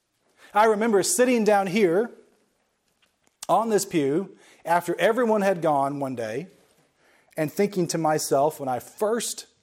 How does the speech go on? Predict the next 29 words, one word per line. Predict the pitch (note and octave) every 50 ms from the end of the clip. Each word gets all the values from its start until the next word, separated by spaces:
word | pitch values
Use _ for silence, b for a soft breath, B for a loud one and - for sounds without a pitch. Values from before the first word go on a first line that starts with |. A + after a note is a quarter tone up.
| _ _
started | - - - - - - F#3+ F3+ D#3+ C#3+ -
pastoring | F3+ D#3 D#3+ D3+ - - C#3 B2 A#2 A#2
here, | B2 A2+ G#2+ G#2+ G#2+ G#2+ b b b b b b b b b b b b
"What | B2+ C3+ D#3 E3+ E3+
on | - B2+ A#2+ A#2+ A#2+ -
earth | C3 C3+ D3 D3 C#3+ -
am | A#2+ A#2 A#2
I | B2+ C3
supposed | - - A2+ - B2 B2 A#2+ -
to | - G#2+
do | A2+ A2
now?" | G#2+ G#2+ G2 - - - - _ _ _ _ _ _ _ _ _ _ _ _ _ _ _ _ _ _ _ _ _ _ _ _ _ _ _ _ _ _ _ _ _ _ _ _ _ _ _
And | - A#2 G#2+ G#2+
the | A#2
answer | C#3+ G3+ A3+ A3 - G3+ F3
came | - - E3+ D3 C3 A#2 G#2+ G#2 G#2+ G#2 - _ _ _ _ _ _ _ _ _
in | - A#2+
the | A#2+ B2
most | C3 C3+ C3+ C3 - -
clear | - - - E3+ E3 F3 F3 E3+
form | F3 E3+ E3+ D#3 D3+ D3
that | C3+ C3+
I've | C#3+ D3
heard | C#3+ C3+ C3 B2
one | A#2 A#2 A#2 A#2
in | A2+
a | G#2+
long | A2+ A#2 B2 B2
time. | A#2+ - A2+ F#2+ F2+ G2+